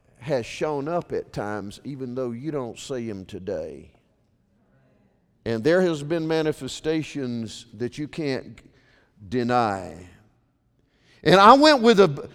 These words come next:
we went with the voice of joy and praise with a multitude. And, and then he says,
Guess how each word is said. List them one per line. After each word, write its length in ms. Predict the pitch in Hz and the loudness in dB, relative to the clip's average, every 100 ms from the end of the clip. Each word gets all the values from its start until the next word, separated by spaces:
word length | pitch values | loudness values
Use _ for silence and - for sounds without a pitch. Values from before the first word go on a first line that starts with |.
| - | -16
we 220 | 143 277 | 2 6
went 380 | 302 262 277 220 | 6 6 4 4
with 180 | 190 185 | 4 4
the 80 | 151 | 2
voice 540 | 127 117 240 254 - | -4 2 8 8 8
of 180 | 160 123 | -2 -6
joy 720 | - - 311 320 311 294 247 | -10 -2 2 6 8 6 6
and 260 | 170 147 - | 2 0 -8
praise 680 | - 277 277 269 254 240 - - - _ | 2 6 6 6 4 0 -4 -16 -20 _
with 180 | 165 180 | 4 4
a 60 | |
multitude. 960 | 165 185 262 269 339 - 247 247 226 147 - - _ | 4 6 8 8 4 0 0 2 0 -4 -16 -20 _
And, 280 | 185 196 190 - | 4 4 4 2
and 320 | 190 190 170 - - | 4 4 0 -8 -18
then 340 | 139 285 330 277 | 4 8 8 8
he 180 | 247 | 4
says, 400 | 208 226 214 202 | 2 4 4 2